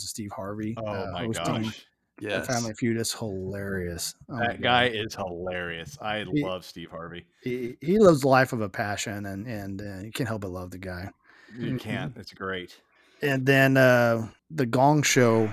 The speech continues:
Speaker 1: made a re-, return after, uh, its final episode in nineteen eighty. And, and I just think The
Speaker 2: Wow.
Speaker 1: Gong Show was hilarious. And when they made the return, I guess, you know, uh, four or five years ago, it, I don't think it hit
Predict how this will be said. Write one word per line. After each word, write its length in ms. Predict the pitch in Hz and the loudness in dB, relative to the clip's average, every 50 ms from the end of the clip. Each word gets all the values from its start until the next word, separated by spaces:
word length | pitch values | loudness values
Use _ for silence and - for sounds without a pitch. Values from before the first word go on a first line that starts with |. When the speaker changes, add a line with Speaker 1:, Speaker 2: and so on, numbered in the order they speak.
| 127 147 | -2 -4
Speaker 1:
made 180 | 123 113 110 107 | -2 -2 -2 -2
a 40 | |
re-, 180 | 104 101 98 98 98 - | -2 -4 -6 -8 -10 -10
return 400 | 123 110 104 - - 113 104 104 | -8 -8 -8 -6 -6 -6 -8 -6
after, 500 | 101 104 101 - - - 110 95 95 95 | -8 -8 -8 -10 -8 -8 -6 -6 -6 -6
uh, 200 | 101 104 95 92 92 | -6 -6 -6 -6 -6
its 80 | 92 - | -6 -6
final 220 | - 117 104 98 101 | -6 -6 -6 -6 -10
episode 300 | 98 - - 113 101 95 | -10 -8 -8 -8 -8 -8
in 100 | 92 95 | -8 -10
nineteen 380 | 101 104 104 - - 107 95 | -8 -8 -10 -8 -8 -8 -8
eighty. 340 | 98 101 101 104 101 104 101 | -8 -8 -8 -8 -8 -8 -8
And, 200 | 101 101 95 107 - - - - - - - - | -10 -10 -12 -14 -16 -20 -20 -20 -20 -20 -18 -6
and 80 | - 135 | 0 4
I 40 | 175 | 6
just 140 | 262 269 185 | 6 6 6
think 180 | - 226 175 165 | 4 2 4 4
The 80 | 135 113 | 2 0
Speaker 2:
Wow. 60 | 110 | 2
Speaker 1:
Gong 280 | 113 117 113 120 127 127 | 2 2 2 2 2 0
Show 300 | - - 143 131 123 123 | 0 4 4 4 4 4
was 200 | 117 113 - - | 2 0 -2 -4
hilarious. 680 | - 107 101 104 107 113 113 117 120 123 123 - - | -6 -6 -6 -4 -4 -2 -2 0 0 0 -2 -2 -6
And 380 | - 156 135 120 117 117 113 113 | -8 -6 -6 -4 -4 -4 -4 -2
when 160 | 113 117 117 | -2 -2 0
they 120 | 120 135 185 | 0 0 2
made 220 | 220 202 202 190 | 2 2 0 0
the 80 | 165 143 | 2 0
return, 540 | 127 - - - - 120 123 123 120 127 127 | 0 -2 -2 -4 -4 -4 -2 -4 -4 -6 -8
I 60 | 117 | -8
guess, 320 | 117 123 117 - - - | -6 -6 -6 -6 -6 -8
you 80 | 135 110 | -6 -8
know, 240 | 98 92 90 87 - - 107 | -6 -8 -10 -12 -12 -10 -10
uh, 140 | 101 95 92 | -8 -8 -10
four 260 | - - - 127 123 | -12 -8 -4 -4 -4
or 40 | 123 | -2
five 260 | - 135 120 110 104 | 0 -2 -2 -2 -2
years 240 | 101 104 110 117 120 | -4 -6 -6 -4 -4
ago, 420 | 131 123 135 131 135 143 147 139 _ _ _ _ _ _ _ _ _ _ - | -4 0 0 2 2 2 0 0 _ _ _ _ _ _ _ _ _ _ -6
it, 80 | - 131 123 | -4 -2 2
I 40 | 123 | 2
don't 180 | 135 139 135 | 2 2 0
think 160 | - 139 127 123 | -2 -2 -2 0
it 100 | 113 104 | -2 -2
hit 360 | 123 120 117 117 - - | -2 -4 -4 -4 -6 -8